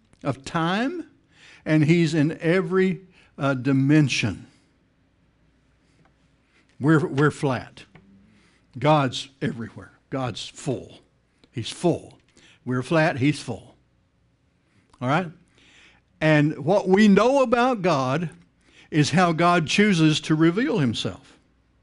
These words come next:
in our, in our, in our flatness. And he said, "Just, just imagine God's finger." Everybody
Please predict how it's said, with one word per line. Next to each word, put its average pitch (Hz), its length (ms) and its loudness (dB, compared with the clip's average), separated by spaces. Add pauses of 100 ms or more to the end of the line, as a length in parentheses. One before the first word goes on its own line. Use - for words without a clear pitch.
(720)
in 143 160 0
our, 135 220 2
in 139 220 -2
our, 120 300 -4
in 123 140 -6
our 113 140 -6
flatness. - 720 -12 (720)
And 127 100 -4
he 143 100 4
said, 135 220 -2
"Just, 185 340 0
just 202 260 -2
imagine 156 520 -2
God's 143 320 -4
finger." 156 420 -2
Everybody 180 400 -2